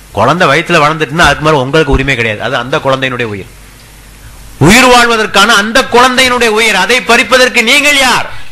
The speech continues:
"எங்க இஷ்டப்படி எதுவும் செய்யன்னு சொல்லிடுறீங்களே, நீங்கள் யார்?"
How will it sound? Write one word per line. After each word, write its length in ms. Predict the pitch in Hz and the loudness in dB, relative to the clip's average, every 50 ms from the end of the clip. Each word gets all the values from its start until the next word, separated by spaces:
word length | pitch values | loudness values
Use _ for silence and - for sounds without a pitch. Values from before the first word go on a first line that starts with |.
| - - - - | -14 -16 -10 -6
"எங்க 180 | - 165 190 196 | -4 0 0 0
இஷ்டப்படி 400 | 190 - 254 262 208 254 247 233 | 0 0 0 0 0 2 2 2
எதுவும் 260 | 208 214 247 254 247 | 2 0 0 0 0
செய்யன்னு 300 | 208 233 240 233 220 196 | 0 0 0 0 0 0
சொல்லிடுறீங்களே, 380 | 202 214 202 196 190 190 226 240 | -2 0 0 0 0 0 -2 -2
நீங்கள் 260 | 220 247 247 247 240 | -2 -2 -2 -2 0
யார்?" 380 | 226 226 214 160 - - - | 0 0 0 -2 -4 -6 -12